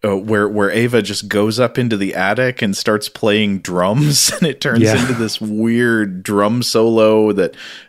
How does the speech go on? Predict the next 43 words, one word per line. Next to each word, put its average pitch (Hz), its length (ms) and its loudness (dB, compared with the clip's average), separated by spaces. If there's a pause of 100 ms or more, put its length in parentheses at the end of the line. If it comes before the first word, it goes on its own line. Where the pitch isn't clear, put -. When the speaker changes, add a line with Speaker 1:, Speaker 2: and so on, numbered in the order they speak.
Speaker 1:
uh, 87 460 0
uh, 92 160 0
later 95 360 0
involves, 92 540 -2
uh, 82 360 0
trying 92 240 -4
to 80 100 -4
push - 280 -6
a 92 60 -2
statue 95 680 0
out 90 120 2
of 92 80 -6
a 87 80 0
window 90 540 0
to 92 120 -4
land 87 300 -2
Speaker 2:
Yeah. 90 60 0
Speaker 1:
on 90 80 -2
her 90 120 0
and 82 140 -6
kill 90 220 -2
her. 90 200 -2 (460)
Um, 90 540 -2 (160)
but, 110 220 0
uh, 110 140 0
but 101 220 -2
the 110 80 -2
music 147 540 0
throughout 113 260 2
the 110 60 -2
movie 92 360 0
is 85 200 -4
just - 440 -4
great. 90 360 0
I, 113 260 0
I 117 60 -2
think 135 180 -4
actually 139 480 2
probably 170 520 -2
my 113 140 2
favorite 131 640 -2
part 92 320 0
of 92 480 -6